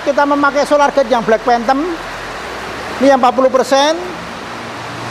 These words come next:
Dari luarnya gelap, tapi dari dalam lihat luarnya terang, ya, teman. Dan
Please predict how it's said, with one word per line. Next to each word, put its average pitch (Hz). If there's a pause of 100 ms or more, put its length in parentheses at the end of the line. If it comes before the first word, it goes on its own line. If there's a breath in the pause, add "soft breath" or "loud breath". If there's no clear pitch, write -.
(1040)
Dari 226
luarnya 277
gelap, 294
tapi 311
dari 247
dalam 226
lihat 240
luarnya 247
terang, 262
ya, 233
teman. 170 (240)
Dan 339